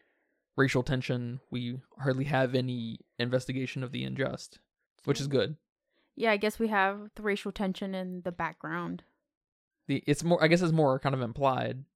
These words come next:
Speaker 1: especially
Speaker 2: Yeah.
Speaker 1: 'cause of the times.
Speaker 2: And, like, them not getting their apartment, you know?
Speaker 1: Mm-hmm,
Speaker 2: But
Speaker 1: yeah.
Speaker 2: we don't see it.
Speaker 1: Yeah.
Speaker 2: We just know that you don't get an apartment
Speaker 1: Yeah.
Speaker 2: because they tell us.
Speaker 1: Which makes me like the movie a lot more because it doesn't feel like it's trying to say everything. It's really,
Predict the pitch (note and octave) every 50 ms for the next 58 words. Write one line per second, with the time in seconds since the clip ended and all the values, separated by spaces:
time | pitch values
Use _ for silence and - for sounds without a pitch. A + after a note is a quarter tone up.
0 | _ _ _ _ _ _ _ - - C3+ - - - - B2+ A#2+ B2 B2 - C3
1 | C3 B2+ B2+ A#2+ B2 C3 - - - _ - - G#3 G3+ G3 F#3+ - G3+ G3 G3
2 | F#3+ F#3+ G3 F#3+ F#3 F#3 F3 F3+ G3 F#3 F#3+ F#3 F#3 F#3 F3+ F3 F3 F3 - -
3 | F#3 F3+ F3 F3 F3 F3+ E3 - _ _ _ - - _ _ _ _ _ _ _
4 | _ - G#3 G3 F#3+ F#3+ F#3 F#3 F3+ D3 D3 C#3+ C3 B2+ A#2+ B2 C3 C3 - -
5 | G#3+ G#3 G3 F#3 F#3+ F3+ - - - G#3 G3 G3 F3 - - - - - - -
6 | - - - - - _ - G#3 F#3+ - F#3 F3 F#3+ G3 G3 G3 G3+ G3+ G3+ F#3
7 | - C#3+ F3+ F3+ F#3+ F3+ F#3 F3+ F#3 E3+ F3 E3+ E3+ - F#3 F#3 F3 E3 D3 -
8 | - - - E3+ - - E3 D#3 D3+ E3 - - E3+ D#3+ E3+ F3 - F#3+ F#3+ F3+
9 | - - - - - - - F3 - - E4 F4 - F4+ G#3+ F#3+ G#3+ - - D3
10 | D3 F3+ G#3+ E3+ C#3+ C#3 C3+ B2+ A#2+ D#3 F#3 F#3 D#3+ D3 C3+ - D3 C3 C3+ C3+
11 | C#3 C#3 D3 C#3 - - - D#3 D#3 D#3 D3+ D3+ D3+ C#3+ C#3 C3+ C3+ C3 B2+ B2
12 | B2 - - - _ _ _ _ _ _ _ _ _ _ _ _ _ _ _ _
13 | - C#3 C#3 - - - - - D3 C3+ C#3 C#3 C3 C3 B2+ - - B2 - -
14 | C3 B2+ B2+ B2+ B2+ B2 B2 C3 A#2+ - - - - - C3+ C3+ C3 B2 - -
15 | - C3+ C#3 C#3 C3+ C3 D3